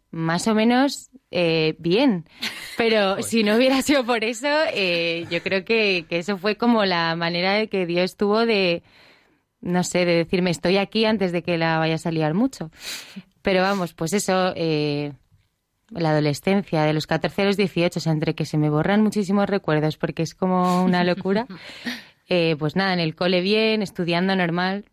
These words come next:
Speaker 1: en los estudios normal, en mi familia, eh, un poco caos, porque además fue una época en la que yo me fui de casa de mi padre, que mis padres están separados,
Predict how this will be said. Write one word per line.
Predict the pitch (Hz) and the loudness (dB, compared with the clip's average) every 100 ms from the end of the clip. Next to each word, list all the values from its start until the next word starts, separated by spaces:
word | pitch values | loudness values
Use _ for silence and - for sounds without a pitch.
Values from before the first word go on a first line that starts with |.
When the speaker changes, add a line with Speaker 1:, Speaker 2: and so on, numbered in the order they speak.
| _ _ _ | _ _ _
Speaker 1:
en | - | -8
los | 170 160 | -6 -6
estudios | 160 185 190 185 | -4 0 2 2
normal, | 185 160 185 202 202 202 | 2 2 0 0 -2 -4
en | 170 | -4
mi | 170 | -4
familia, | 170 165 170 175 175 170 165 165 - _ _ _ _ _ _ - | -2 0 2 2 0 0 -2 -4 -12 _ _ _ _ _ _ -6
eh, | 196 180 170 165 170 | -2 0 0 0 -2
un | 180 | -2
poco | 190 196 | -2 -2
caos, | 170 202 190 202 | -2 -2 -2 -4
porque | - 175 170 | -10 -4 -2
además | 165 170 - | 0 -2 -4
fue | 185 | -2
una | 180 180 | 0 0
época | 170 185 175 | -2 -2 0
en | |
la | 175 165 | 0 0
que | 170 160 160 | 0 0 2
yo | 160 | 0
me | 165 | 0
fui | 160 175 | 0 0
de | |
casa | 165 165 165 | 0 0 0
de | |
mi | 151 | 0
padre, | 190 202 196 185 | 2 0 0 -2
que | 165 | -6
mis | 156 | -6
padres | 170 165 | -4 -6
están | 160 175 | -4 -4
separados, | 156 165 165 180 180 226 - | -2 -2 0 2 2 0 -4